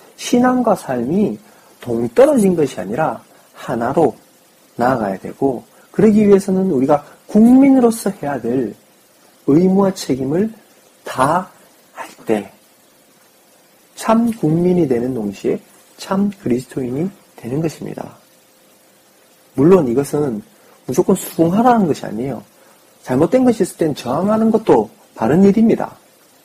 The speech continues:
예. 우리는 삶을 살아가는 거예요, 여러분들. 지금 천국에 있는 거 아닙니다.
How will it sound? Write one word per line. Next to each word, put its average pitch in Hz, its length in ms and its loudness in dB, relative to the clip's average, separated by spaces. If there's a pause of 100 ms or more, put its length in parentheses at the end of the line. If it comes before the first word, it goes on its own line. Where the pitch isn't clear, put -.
예. 107 180 -10 (1900)
우리는 240 260 2
삶을 359 320 0
살아가는 196 480 0
거예요, 135 280 0
여러분들. 135 520 0
지금 143 160 -4
천국에 277 380 0
있는 139 180 -2
거 160 80 -4
아닙니다. 117 560 -2